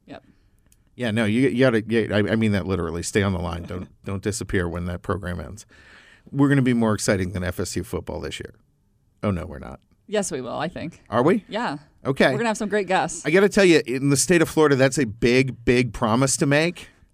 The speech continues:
Speaker 1: That is. You're right. I'm not from Florida, but
Speaker 2: Yeah, I was actually kind of rolling there myself, and then I
Speaker 1: <laughs>
Speaker 2: hesitated and stopped because I, I, I have spent enough time in Florida to know what football means there. It's far more than it means to us here in Arizona.
Speaker 1: I'm very optimistic. So it's better than Arizona State fo-, football?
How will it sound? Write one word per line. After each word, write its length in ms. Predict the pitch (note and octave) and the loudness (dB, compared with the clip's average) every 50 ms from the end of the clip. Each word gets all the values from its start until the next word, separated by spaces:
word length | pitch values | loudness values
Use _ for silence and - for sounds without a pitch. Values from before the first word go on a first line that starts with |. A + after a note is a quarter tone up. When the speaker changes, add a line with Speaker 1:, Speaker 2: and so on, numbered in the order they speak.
| _ - | _ 2
Speaker 1:
That 140 | B3+ A#3+ F#3+ | 2 4 4
is. 280 | F3 E3+ G#3 - - - | 4 4 2 0 -2 0
You're 160 | - A3+ B3 G3 | 2 4 4 6
right. 180 | F#3+ F3+ F3+ - | 4 4 4 4
I'm 100 | - G#3+ | 4 4
not 160 | F#3+ F#3+ - | 4 2 2
from 160 | - F#3+ F3+ | 0 -2 -2
Florida, 320 | F3 - E3+ D#3 D#3 D3+ E3+ | -2 -2 -2 -2 0 -2 -2
but 380 | F3+ A3 A3 G3+ F3 - - - - - - | 0 2 4 4 4 2 -2 -8 -16 -2 0
Speaker 2:
Yeah, 160 | G3 F3+ C#3+ | 0 2 4
I 80 | E3 F#3 | 4 4
was 160 | F#3 G3 D#3 | 4 4 4
actually 280 | G#3 F#3+ - - G#3 F3 | 4 4 2 2 0 0
kind 180 | - G3 F3 | 2 2 2
of 60 | D#3 D3 | 4 4
rolling 260 | D3+ D#3 E3 E3+ D#3+ | 4 4 4 4 2
there 140 | D#3+ D#3+ D3+ | 2 2 2
myself, 400 | D3 C#3 - - F3 D#3 C#3+ - | 2 2 2 4 4 4 4 4
and 100 | C#3+ C3+ | 2 2
then 100 | C3 B2+ | 2 2
I 60 | A#2 | 2
Speaker 1:
<laughs> 100 | B2 D3 | 2 2
Speaker 2:
hesitated 360 | D3 C3 D3 C3+ E3 D3+ C3 | 2 2 0 0 2 2 2
and 160 | A#2+ A#2+ A#2 | 2 0 -4
stopped 340 | - - - D3+ C#3 B2 F#2+ | -4 0 4 4 4 4 4
because 240 | G#2+ A2 - C3+ A#2 | 0 -4 -4 0 2
I, 120 | B2+ B2 B2+ | 4 4 4
I, 240 | B2 G#2 A#2 A#2+ - - | 4 4 2 0 0 0
I 40 | G#2+ | 0
have 220 | G2 B2+ C3+ C3+ A#2+ | 2 2 2 2 0
spent 220 | - - D#3+ C#3+ | -2 -2 0 2
enough 220 | C3+ C3 C3 B2 - | 2 2 2 2 2
time 180 | D3+ C3 B2+ | 0 2 2
in 60 | A#2+ | 0
Florida 360 | A2+ - - C3 A#2+ B2 B2+ A2+ | -2 -2 0 2 4 4 4 4
to 80 | G#2 | 2
know 140 | G#2+ A2 G#2+ | 2 2 2
what 140 | A2 G2+ - | 0 0 0
football 300 | - B2+ A#2+ - A#2 A#2 | -2 -2 0 2 2 2
means 260 | A#2 A#2+ A#2+ A#2+ A#2+ | 2 2 0 2 0
there. 120 | D3+ A#2 | 0 0
It's 120 | A#2+ A#2+ - | 0 -2 -2
far 240 | - C#3+ B2 B2 C3 | 0 2 2 2 2
more 200 | B2+ A#2+ A#2 A#2 | 2 2 2 2
than 120 | A2+ G#2+ | 2 0
it 80 | G2+ - | -2 -2
means 240 | G#2 A2+ G#2 A2 | -2 -2 -2 -4
to 100 | - - | -4 -2
us 200 | F#2+ G#2+ A2 - | -2 -2 -2 0
here 140 | - C#3 A#2+ | -2 -2 0
in 60 | A2+ | 0
Arizona. 560 | A2+ A2 G#2+ G#2 F#2+ A2+ G#2+ A#2 A#2+ A#2 A2+ A2 A2+ - - - _ _ _ _ _ _ _ _ _ - | 2 2 2 2 0 0 0 2 2 2 0 -2 -4 -12 -20 -20 _ _ _ _ _ _ _ _ _ -10
Speaker 1:
I'm 100 | G#3+ G3+ | -4 0
very 160 | F#3 G3+ F#3 | 2 2 4
optimistic. 600 | D3+ D#3+ D3+ - D3+ C#3 D3 D3 - C3+ D3+ - - | 4 2 0 0 -4 -8 -8 -8 -6 -8 -8 -6 -2
So 240 | - G3+ F#3+ - - _ _ _ _ | 0 0 0 0 -4 _ _ _ _
it's 140 | F#3 - - | -6 -4 -2
better 240 | F#3 E3+ D#3+ D#3+ D3+ | 0 0 0 0 0
than 240 | D3+ D3 B2+ - - | -2 -4 -4 -6 -6
Arizona 320 | D3 C#3 D3 D3 C#3+ C#3+ | -8 -6 -6 -6 -6 -6
State 260 | C#3 - C#3 - - | -6 -8 -10 -10 -10
fo-, 140 | - - - _ _ _ _ _ _ _ - | -12 -14 -14 _ _ _ _ _ _ _ -8
football? 360 | - D#3+ D#3+ D#3 D#3+ F3 E3 | -8 -4 -2 -2 -4 -4 -6